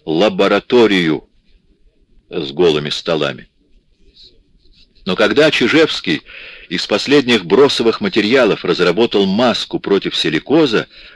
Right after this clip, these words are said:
для джесказганских работяг, Чечев не пустил её в производство. Работают без масок, и нечего мудрить. Должна же быть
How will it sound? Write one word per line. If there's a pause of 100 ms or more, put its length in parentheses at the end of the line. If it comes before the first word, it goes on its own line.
для
джесказганских
работяг, (420)
Чечев
не
пустил
её
в
производство. (880)
Работают
без
масок, (540)
и
нечего
мудрить. (1120)
Должна
же
быть